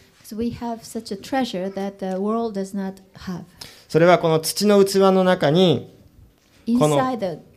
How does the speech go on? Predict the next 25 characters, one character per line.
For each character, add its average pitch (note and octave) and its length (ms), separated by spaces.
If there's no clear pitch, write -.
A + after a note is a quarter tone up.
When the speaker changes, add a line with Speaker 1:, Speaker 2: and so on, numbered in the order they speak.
Speaker 1:
vessel G#3+ 480
of G3+ 160
clay, G#3 420
Speaker 2:
神 G3 280
の D3+ 160
御 C3 160
霊 F3 140
を F3+ 40
私 D#3 220
た D3+ 100
ち D#3+ 80
は D3+ 80
宿 B2 260
し D3 60
て F3 80
い E3+ 40
る D#3+ 100
ん A2+ 40
で F#2+ 140
す。 - 100
Speaker 1:
we A#3+ 80
have A3+ 200
the G3+ 80
Holy A3+ 380
Spirit. - 680